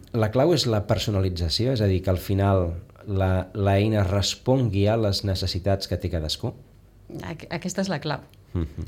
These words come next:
Speaker 2: Eh, no és igual per tots. I l'im-, l'important és saber quines són, eh,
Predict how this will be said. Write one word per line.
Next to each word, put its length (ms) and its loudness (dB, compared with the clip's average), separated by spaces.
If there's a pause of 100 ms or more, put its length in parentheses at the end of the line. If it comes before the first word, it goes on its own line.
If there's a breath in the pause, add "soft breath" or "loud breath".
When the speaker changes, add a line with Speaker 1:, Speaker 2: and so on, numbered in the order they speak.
(120)
Speaker 2:
Eh, 440 -2
no 80 4
és 100 0
igual 280 -4
per 180 -10
tots. 420 -10 (480 loud breath)
I 1000 -2
l'im-, 340 -2
l'important 480 -4
és 140 -2
saber 320 -4
quines 340 -2
són, 360 -4 (500 loud breath)
eh, 800 -4